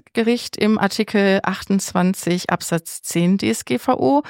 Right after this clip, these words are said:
der regelt, dass der Auftragsverarbeiter in solchen Fällen selbst als Verantwortlicher gilt. Im zugrunde liegenden Fall hatte eben ein externer Dienstleister nach Beendigung eines Auftragsverarbeitungsvertrags personenbezogene Daten vertragswidrig gespeichert,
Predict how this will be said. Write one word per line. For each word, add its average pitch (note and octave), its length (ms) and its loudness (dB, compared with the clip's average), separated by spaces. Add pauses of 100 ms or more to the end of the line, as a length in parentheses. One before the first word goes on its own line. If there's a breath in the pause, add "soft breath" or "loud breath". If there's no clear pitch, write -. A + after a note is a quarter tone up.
(200 loud breath)
der D4+ 180 4
regelt, C4 400 0
dass G#3 160 0
der - 220 4
Auftragsverarbeiter F3+ 1000 0
in F#3+ 160 2
solchen D#4 460 0
Fällen G#3 360 2
selbst G3 400 0
als - 220 0
Verantwortlicher - 800 -2
gilt. F#2 380 -8 (880)
Im A3+ 260 2
zugrunde A#3+ 400 0
liegenden D4 400 0
Fall A#3+ 400 0
hatte A3+ 240 -2
eben A3 180 2
ein G3 200 0
externer F#3+ 520 0
Dienstleister E3 920 0
nach F3+ 260 0
Beendigung B3 560 0
eines F3+ 400 -2
Auftragsverarbeitungsvertrags G#3+ 1600 0 (280 loud breath)
personenbezogene G#3 800 2
Daten F3+ 460 0
vertragswidrig F3+ 920 -4
gespeichert, F3+ 800 -2